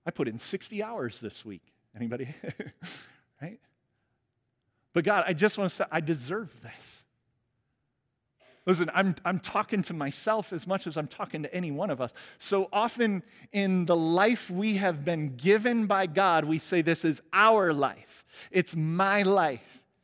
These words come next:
And then I, 'cause I struggled, I put it already in those, the slides, right? We're stewards of stuff. I already hit, we're stewards of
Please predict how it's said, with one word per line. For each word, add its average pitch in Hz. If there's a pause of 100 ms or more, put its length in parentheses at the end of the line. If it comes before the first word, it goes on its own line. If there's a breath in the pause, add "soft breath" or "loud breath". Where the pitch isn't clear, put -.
(360 soft breath)
And 180
then 196
I, 170
'cause 196
I 208
struggled, 220
I 160
put 233
it 180
already 196
in 175
those, 175
the 175
slides, 180
right? 185
We're 165
stewards 214
of 160
stuff. - (220 loud breath)
I 190
already 202
hit, 175 (180 loud breath)
we're 156
stewards 196
of 170